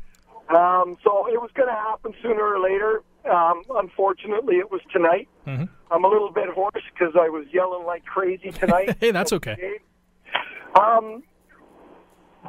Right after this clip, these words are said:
Speaker 1: question.
Speaker 2: Yeah.
Speaker 1: I, I watch a lot of the C F L on T V. Did Montreal's defense do anything different tonight than they've done in the past?
Speaker 2: Mm, nope.
Speaker 1: I don't think so.
Speaker 2: Nope, nope.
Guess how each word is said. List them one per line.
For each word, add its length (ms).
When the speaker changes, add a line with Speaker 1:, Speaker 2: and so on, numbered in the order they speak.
Speaker 1:
question. 460
Speaker 2:
Yeah. 200
Speaker 1:
I, 180
I 140
watch 320
a 40
lot 380
of 180
the 100
C 120
F 120
L 180
on 320
T 160
V. 300
Did 140
Montreal's 720
defense 580
do 220
anything 500
different 380
tonight 400
than 240
they've 320
done 200
in 120
the 80
past? 420
Speaker 2:
Mm, 760
nope. 220
Speaker 1:
I 40
don't 240
think 200
so. 240
Speaker 2:
Nope, 360
nope. 260